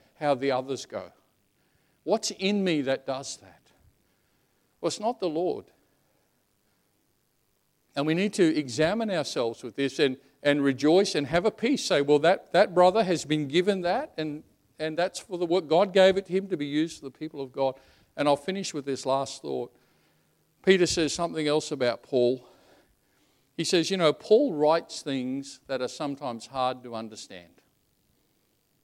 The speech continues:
Okay? But then he goes on to say, "But, but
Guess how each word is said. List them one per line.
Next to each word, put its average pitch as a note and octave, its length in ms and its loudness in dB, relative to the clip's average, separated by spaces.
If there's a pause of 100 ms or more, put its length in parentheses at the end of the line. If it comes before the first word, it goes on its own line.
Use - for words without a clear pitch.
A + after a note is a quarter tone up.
(340)
Okay? B2 240 -10 (220)
But D3+ 160 4
then G#3 120 0
he B3+ 60 0
goes A3+ 260 4
on G3+ 140 0
to E3+ 80 0
say, E3 260 2
"But, D3+ 460 2
but E3+ 340 4